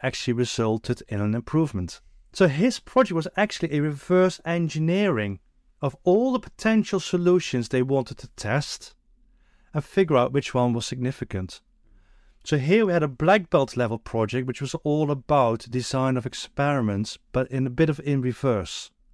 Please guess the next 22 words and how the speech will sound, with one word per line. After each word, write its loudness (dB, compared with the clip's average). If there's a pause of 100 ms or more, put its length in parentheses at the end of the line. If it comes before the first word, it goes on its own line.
(400)
to -12
figure 2
out 2
which -2
combination, 0
which -4
top 0
three, 0
which -4
top -4
five -2 (320)
were 0
actually -2
worthy 0 (380)
of -2
exporting -2
to -4
all 2
the 0
other -2
hundred 0
sites. -10